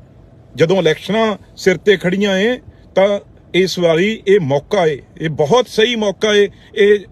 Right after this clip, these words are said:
ਸਰਕਾਰਾਂ ਜਿਹੜੀਆਂ ਵੋਟਾਂ ਤੋਂ ਹੀ ਡਰਦੀਆਂ ਏ, ਜਦੋਂ ਵੋਟਾਂ ਕਿਤੋਂ ਘਟਦੀਆਂ ਦਿਖਦੀਆਂ ਏ, ਆ ਤੁਸੀਂ ਇੱਕ ਦਬਕਾ ਮਾਰਿਆ ਜਾਣ ਦੀ, ਅੱਜ ਇੱਕ, ਅੱਜ ਹੀ ਅਕਾਲੀ ਦਲ ਬੀਜੇਪੀ ਦਾ ਸਮਝੌਤਾ ਹੈ ਜਿਹੜਾ ਉਹ ਰੁਕ ਗਿਆ। ਇਸ ਕਰਕੇ ਤੁਹਾਡੀ ਬੜੀ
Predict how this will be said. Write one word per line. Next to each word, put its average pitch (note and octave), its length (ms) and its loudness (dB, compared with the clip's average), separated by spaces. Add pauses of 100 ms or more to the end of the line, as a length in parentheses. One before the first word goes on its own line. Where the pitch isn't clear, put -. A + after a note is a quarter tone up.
(220)
ਸਰਕਾਰਾਂ F3+ 560 0
ਜਿਹੜੀਆਂ G3 280 -4
ਵੋਟਾਂ F3 360 -2
ਤੋਂ G3 100 2
ਹੀ G3+ 40 -2
ਡਰਦੀਆਂ C#3+ 440 -2
ਏ, A2+ 80 -14 (400)
ਜਦੋਂ E3+ 200 0
ਵੋਟਾਂ D#3 360 -2
ਕਿਤੋਂ G#3+ 200 0 (120)
ਘਟਦੀਆਂ F3+ 280 -2
ਦਿਖਦੀਆਂ F#3+ 460 0
ਏ, G#3+ 120 0 (440)
ਆ F#3 60 0
ਤੁਸੀਂ G3+ 360 -2
ਇੱਕ G#3 160 0
ਦਬਕਾ G3 340 0
ਮਾਰਿਆ F3+ 380 0 (880)
ਜਾਣ F3+ 300 0
ਦੀ, F#3 160 -4 (100)
ਅੱਜ F3+ 120 -2
ਇੱਕ, F#3+ 160 -2 (140)
ਅੱਜ E3+ 180 0
ਹੀ G#3+ 80 -2
ਅਕਾਲੀ G#3 220 -2
ਦਲ G3+ 180 0
ਬੀਜੇਪੀ F#3+ 400 -2
ਦਾ G3+ 80 2
ਸਮਝੌਤਾ F#3 460 -2
ਹੈ E3+ 60 4
ਜਿਹੜਾ F3 200 2
ਉਹ F3 60 2
ਰੁਕ D3+ 140 -2
ਗਿਆ। C3 260 -4 (720)
ਇਸ G3 200 -2
ਕਰਕੇ A3 520 -4 (300)
ਤੁਹਾਡੀ F3 300 -2
ਬੜੀ E3+ 260 0